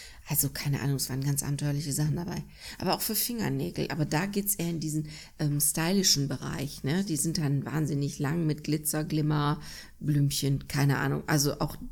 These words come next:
dem sind da irgendwie keine Grenzen mehr gesetzt.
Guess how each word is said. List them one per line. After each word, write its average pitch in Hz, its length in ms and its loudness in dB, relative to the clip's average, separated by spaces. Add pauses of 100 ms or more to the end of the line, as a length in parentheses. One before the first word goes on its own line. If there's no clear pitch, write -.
dem 165 880 4
sind 156 360 2
da 143 80 2
irgendwie 151 320 0
keine 147 280 0
Grenzen 151 420 -2
mehr 131 160 -6
gesetzt. - 580 -6